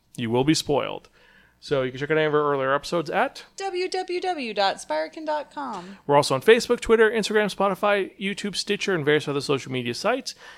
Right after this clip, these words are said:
Speaker 1: If you wanna recommend any of them, you can email me personally at Zan, that's X A N at spirekin dot com. Also remember to like and subscribe, and if you wanna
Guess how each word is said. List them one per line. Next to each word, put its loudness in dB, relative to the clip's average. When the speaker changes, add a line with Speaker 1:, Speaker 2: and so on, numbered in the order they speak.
Speaker 1:
If -8
you -2
wanna 4
recommend 0
any -4
of -8
them, -4
you -4
can -4
email 0
me -4
personally -2
at -2
Zan, -2
that's -4
X -6
A -2
N -4
at -4
spirekin 0
dot -4
com. -4
Also 0
remember -6
to -6
like 0
and -8
subscribe, -6
and -4
if -8
you -4
wanna 0